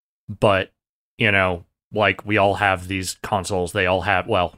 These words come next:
some of them have hard drives that are big enough to handle, uh, the content that's being generated, and I just, I feel like, like you said, you know, in a situation where most of these games have to be online all the time, and, you know, the,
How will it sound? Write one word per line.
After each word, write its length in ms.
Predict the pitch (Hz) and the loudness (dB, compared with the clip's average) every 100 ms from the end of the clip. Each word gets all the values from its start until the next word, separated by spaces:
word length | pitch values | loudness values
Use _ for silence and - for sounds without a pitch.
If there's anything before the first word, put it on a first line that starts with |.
| - | -8
some 180 | - 92 | -4 -4
of 120 | 82 | -4
them 160 | 92 | -6
have 160 | 82 87 | -2 -2
hard 200 | 92 90 | -2 -2
drives 300 | 92 87 87 | 0 -2 -2
that 100 | 104 | -4
are 60 | 85 | -4
big 180 | 92 | -4
enough 200 | 87 87 - | -4 -4 -6
to 80 | |
handle, 460 | 98 95 87 85 82 - - | -4 -4 -2 -4 -6 -8 0
uh, 440 | 98 90 90 85 - _ - _ _ - - _ _ _ _ _ _ | 4 4 4 0 -4 _ -20 _ _ -20 -20 _ _ _ _ _ _
the 120 | 123 | -2
content 400 | 123 123 110 120 | 2 4 6 4
that's 140 | 101 101 | 2 0
being 220 | 120 101 | 0 0
generated, 560 | 92 98 92 92 92 95 | 0 -2 0 2 2 0
and 120 | 101 | 0
I 80 | 95 | 0
just, 220 | 98 - | 0 -2
I 100 | 95 | -4
feel 260 | - 104 90 | 0 0 2
like, 480 | 87 90 - - - _ _ _ | 0 0 -4 -10 -16 _ _ _
like 140 | 113 113 | -2 0
you 80 | |
said, 320 | 110 135 87 90 | 2 2 2 0
you 140 | 98 | 0
know, 160 | 92 95 | 0 0
in 160 | 92 | -2
a 40 | 92 | -4
situation 520 | - - 101 95 95 | -4 -2 -2 0 -2
where 100 | 92 | -2
most 140 | 98 | -2
of 40 | - | -2
these 160 | 101 | -4
games 200 | 95 95 | -2 -2
have 140 | 95 95 | -4 -6
to 80 | 90 | -6
be 120 | 90 | -4
online 440 | 90 87 87 90 | -4 -2 -2 -2
all 100 | 90 | -4
the 80 | 90 | -6
time, 480 | - 98 87 85 85 | -4 -2 -2 -4 -6
and, 500 | - 92 87 87 87 _ - _ _ _ | -4 -4 -4 -6 -8 _ -20 _ _ _
you 120 | 101 | -6
know, 140 | 87 85 | -4 -4
the, 260 | 85 87 | -6 -6